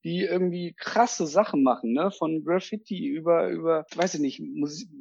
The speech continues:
Musik, so viele Leute, die Musik machen oder auch, auch andere Leute irgendwie Künstler. Ne, ähm, ob's, ob's jetzt irgendwie, äh,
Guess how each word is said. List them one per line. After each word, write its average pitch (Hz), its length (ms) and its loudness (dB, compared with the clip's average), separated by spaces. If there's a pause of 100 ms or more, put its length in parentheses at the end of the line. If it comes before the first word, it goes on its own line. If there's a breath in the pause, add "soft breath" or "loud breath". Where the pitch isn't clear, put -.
(140)
Musik, 156 520 2
so 185 180 -2
viele 196 240 2
Leute, 190 400 4
die 147 140 -8
Musik 151 380 -4
machen 117 480 -2 (580 soft breath)
oder 135 440 6
auch, 143 360 4
auch 127 180 -4
andere 180 340 6
Leute 120 360 4 (160)
irgendwie 110 360 -6
Künstler. 107 560 -4 (360)
Ne, 180 280 4
ähm, 135 580 4
ob's, 135 220 -6
ob's 127 240 -4
jetzt 135 200 0
irgendwie, 131 480 0
äh, 120 460 0